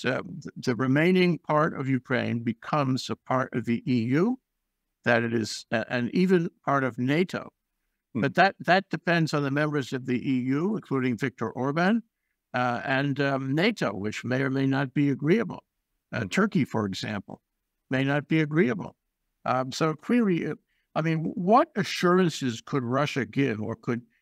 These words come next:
Speaker 1: Ukraine demand that it won't happen again? And could, could that demand include these points?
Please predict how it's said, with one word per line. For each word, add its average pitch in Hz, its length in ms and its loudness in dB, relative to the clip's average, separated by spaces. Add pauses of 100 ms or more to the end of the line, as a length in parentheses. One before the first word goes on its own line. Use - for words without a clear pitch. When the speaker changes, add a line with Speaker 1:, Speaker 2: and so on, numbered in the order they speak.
Speaker 1:
Ukraine 135 500 0
demand 120 640 0 (480)
that 117 140 0
it - 80 -4
won't 135 260 0
happen 127 320 -2
again? 107 600 -4
And 107 220 -2
could, 160 300 -2 (240)
could 160 220 0
that 127 300 -2
demand 123 360 -2
include 117 440 -2
these 120 280 0
points? - 500 -8